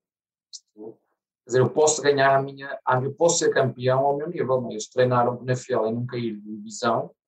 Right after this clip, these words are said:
sou campeão ao meu nível, eu atingi os meus objetivos. Não é? Sou, se o objetivo do Palmeiras é ser campeão, eu atingi o objetivo do, do Palmeiras, é ser campeão.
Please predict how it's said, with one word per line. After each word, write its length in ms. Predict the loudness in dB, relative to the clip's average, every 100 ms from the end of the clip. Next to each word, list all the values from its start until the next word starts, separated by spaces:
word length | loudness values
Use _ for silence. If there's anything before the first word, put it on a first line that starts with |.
| _ _
sou 240 | -12 -6 -2
campeão 460 | -2 -2 -4 -2
ao 80 | 0
meu 120 | -2
nível, 280 | -6 -10 -4
eu 80 | -2
atingi 340 | 0 -2 -2
os 80 | -4
meus 220 | -4 -2
objetivos. 340 | -2 -4 -10 -20 _ _ _ _ _ _ _ -14
Não 80 | -12
é? 80 | -14 _ _ _
Sou, 460 | -6 -4 -4 -6 _ _
se 160 | -6 0
o 40 |
objetivo 400 | 4 4 4 2
do 100 | 0
Palmeiras 600 | 0 2 2 2 2 0
é 60 | -2
ser 180 | -4 -2
campeão, 580 | -2 0 0 0 0 -2
eu 120 | -4
atingi 340 | -2 -4 -2
o 60 | 2
objetivo 480 | 2 2 -2 -6 -10
do, 180 | -10 -12
do 80 |
Palmeiras, 340 | -2 0 0 -2
é 60 |
ser 220 | -6 -4 -2
campeão. 420 | -2 -4 -8